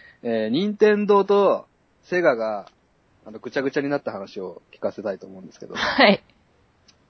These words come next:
Speaker 1: えー、もう本当に大塚家具並みにぐちゃぐちゃになったんですよ。
Speaker 2: あの、親族争いの。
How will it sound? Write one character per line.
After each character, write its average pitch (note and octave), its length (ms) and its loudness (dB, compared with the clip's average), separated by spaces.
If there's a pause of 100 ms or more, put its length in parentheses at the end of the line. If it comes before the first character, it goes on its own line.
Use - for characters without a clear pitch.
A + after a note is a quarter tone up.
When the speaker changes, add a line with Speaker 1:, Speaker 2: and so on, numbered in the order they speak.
(440)
Speaker 1:
え - 40 -14
ー、 G#2 300 -6
も C#3 100 2
う - 20 4
本 F#3+ 160 4
当 F3+ 80 0
に D#3+ 80 8
大 E3+ 240 6
塚 E3+ 240 0
家 D#3+ 140 2
具 D#3 120 0
並 D3+ 240 2
み D3 100 -2
に C3+ 220 -4
ぐ B2+ 140 -8
ち C3+ 100 -4
ゃ B2+ 40 0
ぐ B2 100 -4
ち B2+ 80 0
ゃ - 20 -2
に B2 60 -4
な A#2 80 -2
っ - 40 -20
た G2 120 -12
ん F2 80 -16
で - 80 -20
す - 100 -20
よ。 - 140 -18 (160)
Speaker 2:
あ F#3+ 160 -4
の、 F3+ 340 -6
親 - 300 4
族 G#3 260 4
争 G3 400 6
い - 20 -4
の。 E3+ 220 -8